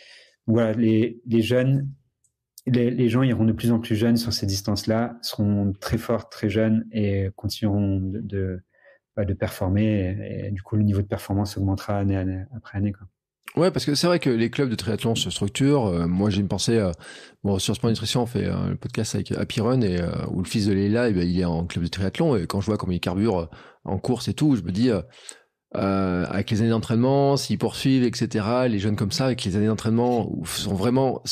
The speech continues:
Speaker 2: ils ont les trois disciplines, euh, triathlon et tout. Euh, moi, j'étais allé
Speaker 1: Mm.
Speaker 2: voir un club de triathlon, euh, début de la saison, qui faisait des,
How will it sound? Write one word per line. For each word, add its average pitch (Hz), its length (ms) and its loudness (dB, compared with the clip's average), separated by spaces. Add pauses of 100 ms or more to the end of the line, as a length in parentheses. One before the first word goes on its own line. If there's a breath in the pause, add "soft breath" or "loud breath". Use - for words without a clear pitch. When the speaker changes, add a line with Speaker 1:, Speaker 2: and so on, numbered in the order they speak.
(160)
Speaker 2:
ils 113 160 0
ont 110 60 2
les 107 100 0
trois 139 280 -2
disciplines, 120 560 0 (420 loud breath)
euh, 98 200 0
triathlon 107 460 -2
et 107 60 0
tout. 214 180 0 (380 loud breath)
Euh, 90 420 0
moi, 98 160 2
j'étais 131 120 4
allé 113 80 4
Speaker 1:
Mm. 101 40 -2
Speaker 2:
voir 120 120 2
un 113 40 -4
club 120 140 0
de 117 60 4
triathlon, 120 640 0
euh, 92 240 0
début 98 220 -2
de 101 60 0
la 98 80 2
saison, 135 300 0
qui 143 160 -6
faisait 101 60 -2
des, 92 300 0